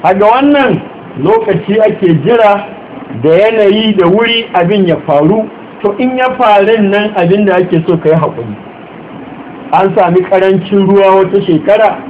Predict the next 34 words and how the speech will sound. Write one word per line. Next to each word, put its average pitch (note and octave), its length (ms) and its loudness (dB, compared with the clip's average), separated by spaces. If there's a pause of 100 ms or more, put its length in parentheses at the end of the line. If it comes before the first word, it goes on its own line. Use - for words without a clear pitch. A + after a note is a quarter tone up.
(460)
abinci F#3+ 500 0
ya G3+ 160 4
yi G#3 160 2
kaɗan, G#3 420 0 (440)
abinci F#3 460 0
ya G#3+ 200 4
lalace, G#3 760 2 (280)
dama G3 600 2
Allah G3 320 2
ya G3+ 120 2 (100)
ƙaddara F3+ 340 0
hakan D#3 320 -2
zai C#3 160 -2
faru. A2 160 -4 (920)
An A3+ 260 0
sami G3 340 2
wani G#3+ 320 4
rashin G#3+ 420 0
lafiya, G#3+ 560 2 (420)
wata G#3 320 0
iska F#3+ 480 -2
ta G#3 160 4 (120)
taso G#3+ 520 2 (500)
mai F3+ 280 2
ɗauke G3 380 2
da G#3+ 100 2
ƙwayoyin G#3+ 520 2
cuta G3+ 440 2
kamar G3+ 280 2
an G#3 320 0
fesa G#3+ 420 0
shi G3 140 -2
cikin G#3+ 300 -4
jama'a. G#3 420 0